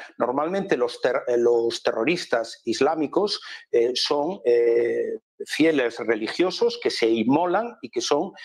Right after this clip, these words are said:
eh, fervientes, eh, defensores del Islam. En este caso, todo lo contrario, es decir, efectivamente eran de, de religión musulmana porque procedían de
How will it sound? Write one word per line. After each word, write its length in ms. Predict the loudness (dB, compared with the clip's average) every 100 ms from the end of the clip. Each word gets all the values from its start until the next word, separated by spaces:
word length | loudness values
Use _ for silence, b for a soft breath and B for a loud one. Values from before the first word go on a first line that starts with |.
| B
eh, 120 | -2
fervientes, 920 | 0 -4 -2 -2 -4 -2 0 0 -2 0
eh, 340 | 2 4 2
defensores 600 | 0 -2 -2 -2 0 0
del 140 | 0 0
Islam. 320 | 0 0 0
En 60 | -2
este 220 | -2 -4
caso, 420 | -4 -2 -2 -2 B B _
todo 180 | 0 2
lo 120 | 0
contrario, 460 | -2 0 -2 -2
es 60 | -2
decir, 300 | 0 0 -2 -2
efectivamente 800 | -4 -6 -4 -2 0 -2 -2 0
eran 320 | 0 0 0
de, 280 | 2 4 2
de 140 | 0
religión 420 | 0 0 0 -2 -4
musulmana 540 | -2 0 0 0 -4
porque 360 | -4 -2 -2 -2
procedían 760 | -2 -2 2 2 4 2 -2 -6 B B B -4
de 380 | 2 4 2